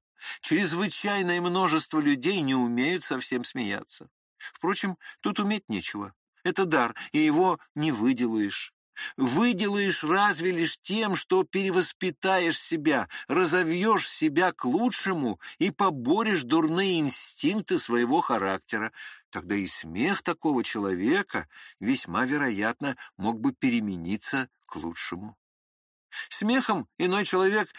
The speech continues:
себя совсем выдаёт, и вы вдруг узнаёте всю его подноготную. Даже бесспорно умный смех бывает иногда отвратителен.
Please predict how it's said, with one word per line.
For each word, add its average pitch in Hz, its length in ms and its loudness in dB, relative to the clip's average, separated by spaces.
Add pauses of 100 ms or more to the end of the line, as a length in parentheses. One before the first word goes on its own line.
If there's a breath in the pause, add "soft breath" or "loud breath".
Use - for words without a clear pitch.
(120 loud breath)
себя 190 380 -2
совсем 127 420 -2
выдаёт, 104 480 -2 (280 loud breath)
и 208 100 2
вы 240 120 4
вдруг 208 300 2
узнаёте 220 640 2
всю - 440 0
его 247 220 4
подноготную. 185 880 -2 (540)
Даже 123 380 0
бесспорно 127 1000 0 (120)
умный 196 460 2
смех 139 480 -2 (460 soft breath)
бывает 139 460 2
иногда 110 380 -2
отвратителен. 123 800 -6